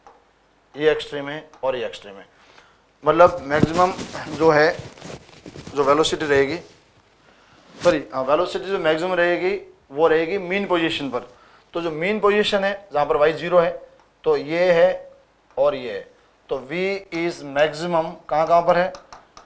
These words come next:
T by four पर और थ्री टी बाई फ़ोर पर। ठीक है, तो पहला option wrong हो गया। Acceleration is maximum, Acceleration का maximum है जहाँ पर A maximum हो, मतलब, अ, displacement maximum हो।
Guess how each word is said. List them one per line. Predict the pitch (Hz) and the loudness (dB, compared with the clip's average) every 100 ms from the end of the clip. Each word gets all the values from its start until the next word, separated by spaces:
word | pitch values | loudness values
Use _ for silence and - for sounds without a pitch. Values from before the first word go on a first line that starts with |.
| _ | _
T | 156 | -6
by | 160 165 | 0 0
four | 165 160 160 156 | 0 4 4 4
पर | 180 190 - | 2 2 -2
और | 135 139 156 - - _ _ _ - _ | -2 0 0 -4 -18 _ _ _ -20 _
थ्री | - 160 | -8 -6
टी | 156 | -6
बाई | 143 170 | -4 -4
फ़ोर | 175 131 | -4 -6
पर। | - 107 - _ _ _ _ _ _ _ | -6 -12 -14 _ _ _ _ _ _ _
ठीक | 160 | -4
है, | 170 | -2
तो | 180 156 | 0 -2
पहला | 147 156 | 2 4
option | 151 160 | 4 2
wrong | 151 160 | 2 2
हो | 160 | 4
गया। | 170 170 - - _ _ 160 | 2 0 -8 -20 _ _ 4
Acceleration | 175 190 196 208 202 208 | 6 6 4 4 2 -4
is | 196 | 2
maximum, | 165 160 175 175 165 - _ _ _ _ _ _ - | 4 4 2 2 0 -12 _ _ _ _ _ _ -2
Acceleration | 156 160 185 190 190 190 | 0 4 4 4 2 -2
का | 185 | 0
maximum | 185 175 175 180 185 | 0 0 0 -2 -2
है | 190 131 | -4 -4
जहाँ | 147 151 | -2 0
पर | 175 175 - | 0 -2 -2
A | 190 | 0
maximum | 190 170 147 147 143 | 4 2 0 -6 -6
हो, | 131 120 - | -6 -10 -4
मतलब, | 147 151 131 | 0 0 0
अ, | 127 117 - _ - | -4 -4 -12 _ -8
displacement | 165 - 190 190 202 196 | -6 0 2 2 0 0
maximum | 165 147 151 139 | 0 0 0 -2
हो। | 123 - | -4 -8